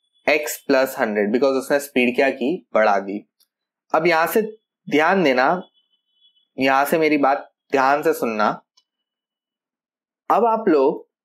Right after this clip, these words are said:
अगर आपकी स्पीड ज्यादा है, अगर आपकी स्पीड ज्यादा है, तो टाइम क्या लगता है? टाइम कम लगता है, मतलब टीएल रखते हैं उसको, टाइम लेस। और अगर स्पीड कम है,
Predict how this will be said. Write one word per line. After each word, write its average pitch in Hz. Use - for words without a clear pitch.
अगर 143
आपकी 143
स्पीड 175
ज्यादा 131
है, 139
अगर 123
आपकी 135
स्पीड 156
ज्यादा 123
है, 139
तो 175
टाइम 165
क्या 196
लगता 143
है? 131
टाइम 139
कम 127
लगता 110
है, 113
मतलब 143
टीएल 139
रखते 110
हैं 107
उसको, -
टाइम 139
लेस। 110
और 165
अगर 226
स्पीड 208
कम 180
है, 123